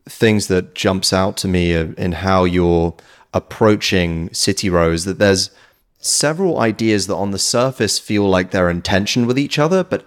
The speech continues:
actually align. And we have the example of the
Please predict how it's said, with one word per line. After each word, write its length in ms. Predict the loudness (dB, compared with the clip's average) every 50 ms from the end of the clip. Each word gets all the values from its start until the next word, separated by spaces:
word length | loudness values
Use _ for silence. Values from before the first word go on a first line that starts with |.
| -4 -4
actually 720 | -4 -2 -2 -4 -4 -2 0 0 0 0 0 -2 -6 -8 -14 -20 -20 -20 -6 -2
align. 560 | 0 2 4 4 4 2 2 0 -2 -2 -4
And 140 | -4 -4 -2
we 100 | 0 0
have 160 | 0 0 -2
the 80 | -4
example 460 | -4 -2 0 0 0 0 0 -2 -4 -4
of 140 | -4 -4
the 360 | -4 -4 -4 -4 -4 -6 -8